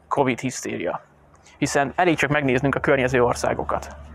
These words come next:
Valamennyien újra és újra visszavezetik azokat a korlátozásokat, melyeket korábban feloldottak. Hazánkban sem dísznek épült Debrecenben a vakcinagyár. És ha mindezek után a magyar társadalom jelentős többsége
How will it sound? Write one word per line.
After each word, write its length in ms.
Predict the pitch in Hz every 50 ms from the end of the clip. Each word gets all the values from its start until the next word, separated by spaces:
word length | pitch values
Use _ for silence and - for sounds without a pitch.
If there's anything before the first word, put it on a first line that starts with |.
| - - - - -
Valamennyien 800 | - 151 196 226 175 143 139 135 139 139 135 135 127 127 139 - -
újra 300 | 185 175 165 147 139 131
és 180 | 135 131 -
újra 400 | - - - - 165 190 170 151
visszavezetik 480 | 143 156 - - 143 135 131 131 - -
azokat 280 | 160 139 135 - 117 -
a 40 |
korlátozásokat, 800 | - - 147 147 151 160 - 156 151 156 151 - 143 - 151 - -
melyeket 360 | 147 139 131 135 131 147 139
korábban 420 | - - 139 131 - 123 123 123 120
feloldottak. 760 | - - - - - - - - - - - - - - - _ _ _ _ _ _ - - _ _ _ _ _ - - _ _ _ _ - - - - - - - -
Hazánkban 480 | - - 170 170 170 131 127 127 127 127
sem 200 | 127 135 127 123
dísznek 340 | 131 131 117 - 120 117 -
épült 300 | 117 123 - - 127 127
Debrecenben 560 | 127 120 120 117 - - 120 120 120 123 123
a 40 | 120
vakcinagyár. 680 | 123 117 - - - - - 113 - - - - - - - - - - _ - _ _ _ _ _ _ _ - _ - - - _ - - - - - - - - - - - -
És 100 | - -
ha 60 | 151
mindezek 440 | 185 240 247 226 175 147 135 135 143
után 460 | 165 147 - - - - - 165 - - - - - - - - - - - - - -
a 80 | 135
magyar 300 | 160 185 208 185 156 147
társadalom 400 | - 180 165 165 - 160 143 143
jelentős 460 | 151 185 190 147 135 131 - 135 127 -
többsége 600 | 151 139 - - - - 87 - - - -